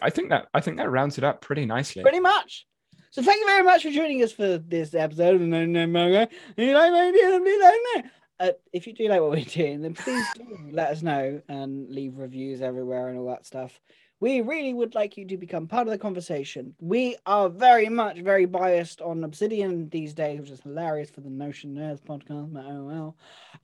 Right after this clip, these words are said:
Speaker 2: Um,
Speaker 1: We talk
Speaker 2: like,
Speaker 1: about Notion.
Speaker 2: so, so tell us why we're wrong.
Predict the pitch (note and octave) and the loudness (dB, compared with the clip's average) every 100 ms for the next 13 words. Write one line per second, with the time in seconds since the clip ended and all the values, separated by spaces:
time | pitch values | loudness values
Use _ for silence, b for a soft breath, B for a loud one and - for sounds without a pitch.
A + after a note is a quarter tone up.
0 | E3 E3 E3+ F3+ E3+ _ _ _ _ _ | 0 2 4 0 -4 _ _ _ _ _
1 | _ F#3+ G#3 F#3 C3 A#2+ A#2 C3 C3 _ | _ 0 2 6 6 4 -4 -6 -10 _
2 | _ _ _ - - A3+ G#3+ _ - A#3 | _ _ _ -8 -2 0 -2 _ -4 2
3 | A3+ G#3+ - _ _ - F#4 D4 - G3+ | 2 0 -8 _ _ 2 4 4 4 2
4 | F3 D#3 C3+ B2 | 2 2 -2 -6